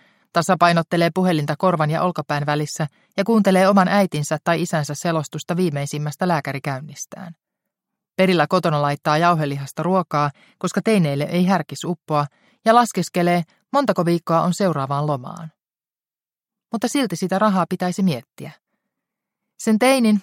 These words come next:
puhelimessa jaarittelevan vanhemman ja ennen muuta itsensä takia. Useimmiten juuri me naiset kannamme vastuun lähimmäisistämme, niin vauvoista kuin vanhuksistakin,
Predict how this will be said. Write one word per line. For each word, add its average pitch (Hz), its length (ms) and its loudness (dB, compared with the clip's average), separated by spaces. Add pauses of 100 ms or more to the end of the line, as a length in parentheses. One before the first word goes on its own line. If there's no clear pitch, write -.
puhelimessa 196 520 2
jaarittelevan 175 640 2
vanhemman 180 520 4 (140)
ja 185 100 4
ennen 185 200 6
muuta 156 240 0
itsensä 151 540 -6
takia. - 400 -8 (960)
Useimmiten 220 520 4
juuri 226 200 4
me 208 120 6
naiset 226 400 2
kannamme 147 380 -2
vastuun 156 400 0
lähimmäisistämme, 143 880 -2 (320)
niin 208 160 4
vauvoista 170 460 2
kuin 196 180 2
vanhuksistakin, 151 840 0